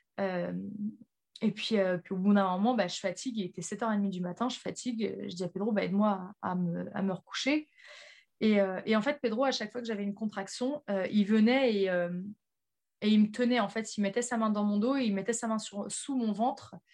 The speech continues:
et il me tenait et c'est comme ça que je passais les contractions. Et, et c-, je saurais pas dire si ça faisait grand-chose, euh, réellement physiquement, mais en tout cas, euh, bon, en tout cas, ça m'aidait.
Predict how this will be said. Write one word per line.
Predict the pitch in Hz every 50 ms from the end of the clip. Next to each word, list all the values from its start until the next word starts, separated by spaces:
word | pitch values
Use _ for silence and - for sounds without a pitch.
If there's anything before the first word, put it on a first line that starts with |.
| - - _ _ _ -
et | - 196
il | 208 202
me | 202 202
tenait | - 226 220 220 247 269 277 262 226 196 185
et | 190
c'est | 185 - 202
comme | - 214 208
ça | 208 - 247 247
que | - 226
je | 214 -
passais | - 202 196 - 220
les | 202 196 196
contractions. | - 190 - - 185 - - - 175 - _ _ _ - - - _ _ _ _
Et, | - 202 202 196 196 185
et | 196 196
c-, | - - - _ _ _ _ _ _ _ _ _ _ _ _ _ _ _ _ _
je | - - 220
saurais | 208 - 220 226 226
pas | 254 247
dire | 240 262 294
si | 294 - 220
ça | - 208
faisait | 196 196 208 202
grand-chose, | 196 - - 214 214 214 - 254 247 240 214
euh, | 190 185 180 180
réellement | 180 214 208 202 202 214 226
physiquement, | 220 - - 208 196 202 202 - - 254 262
mais | 262 226
en | 180 190 196
tout | - 202
cas, | 180 - 247 247 240 226
euh, | 202 190 180 175 175
bon, | 175 180 185 175 _ _ -
en | - 175
tout | - -
cas, | - 233
ça | 220 226
m'aidait. | 208 202 185 165 156 151